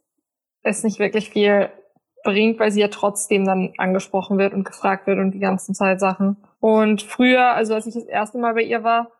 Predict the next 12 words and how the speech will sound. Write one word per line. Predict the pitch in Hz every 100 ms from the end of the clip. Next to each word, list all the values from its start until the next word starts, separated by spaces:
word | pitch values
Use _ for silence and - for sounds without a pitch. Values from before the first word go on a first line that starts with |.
| _ _ _
hat | 226 220
sie, | - 226 220 208 208 -
ähm, | 202 196 196 202
die | 208
Maske | 202 202 - - 214
einfach | 196 202 202 196 _
nicht | 214 208 202
getragen, | 190 - 190 202 208
weil | 196
sie | 196
ja | 190
eigentlich | 196 196 196